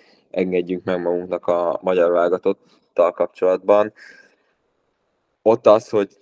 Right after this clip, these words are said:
nem tudom, hogy, ö, Márk, te mondtad előtte, hogy néz-, nézted a meccset, ott nekem az volt egyébként az érzésem, hogy így mindenki arra vár, hogy Szoboszlai csináljon valamit, és így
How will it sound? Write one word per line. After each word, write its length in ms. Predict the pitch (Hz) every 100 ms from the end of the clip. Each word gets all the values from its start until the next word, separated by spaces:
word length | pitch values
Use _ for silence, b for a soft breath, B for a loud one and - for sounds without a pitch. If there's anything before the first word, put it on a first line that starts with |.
| -
nem 180 | - 110
tudom, 180 | 104 98
hogy, 220 | 98 92
ö, 240 | 98 95 90
Márk, 460 | 101 92 104 98
te 100 | -
mondtad 320 | 92 107 120 -
előtte, 420 | - 107 107 -
hogy 180 | 107 107
néz-, 220 | 107 104 -
nézted 340 | 107 101 104
a 60 | 107
meccset, 600 | 107 - - 110 110 _ _ _ _
ott 200 | - 107
nekem 240 | 107 107 107
az 140 | 143
volt 220 | 123 90
egyébként 380 | 87 69 - 92
az 100 | -
érzésem, 540 | 92 92 101 - 104
hogy 160 | 104 104
így 160 | 104 107
mindenki 460 | 139 131 98 -
arra 260 | 95 95 98
vár, 220 | 90 98
hogy 100 | 101
Szoboszlai 480 | - 117 95 - 85
csináljon 460 | - 95 90 95
valamit, 440 | 92 92 92 107 113
és 200 | 104 -
így 260 | 110 101